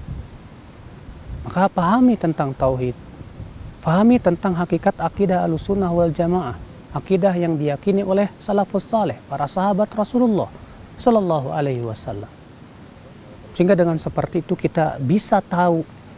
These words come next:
mana Ahlus Sunnah, mana bukan.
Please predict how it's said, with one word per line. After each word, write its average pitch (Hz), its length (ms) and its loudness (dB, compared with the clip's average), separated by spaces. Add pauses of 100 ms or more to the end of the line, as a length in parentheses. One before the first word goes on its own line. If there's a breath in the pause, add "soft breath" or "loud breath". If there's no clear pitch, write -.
(420)
mana 151 400 4
Ahlus 143 400 -2
Sunnah, 135 320 0 (180)
mana 170 220 0
bukan. 110 340 -6